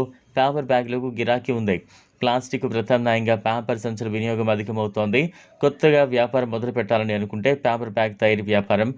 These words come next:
మంచి ఐడియా. దీన్ని ప్రారంభించడానికి పెద్దగా శిక్షణ అవసరం లేదు. సులభంగా ఈ వ్యాపారాన్ని మొదలుపెట్టొచ్చు.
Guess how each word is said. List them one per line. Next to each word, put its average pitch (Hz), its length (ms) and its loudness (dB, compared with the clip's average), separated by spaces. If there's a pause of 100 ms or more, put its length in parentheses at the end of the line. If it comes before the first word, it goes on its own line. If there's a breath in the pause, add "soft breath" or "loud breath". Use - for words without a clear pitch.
(280 loud breath)
మంచి 123 400 0
ఐడియా. 104 320 2 (380 soft breath)
దీన్ని 143 180 2
ప్రారంభించడానికి 117 800 0
పెద్దగా 110 400 0
శిక్షణ 104 320 -6
అవసరం 107 280 -2
లేదు. 107 220 4
సులభంగా 110 540 2 (380 soft breath)
ఈ 123 160 6
వ్యాపారాన్ని 113 640 0 (220)
మొదలుపెట్టొచ్చు. 113 640 0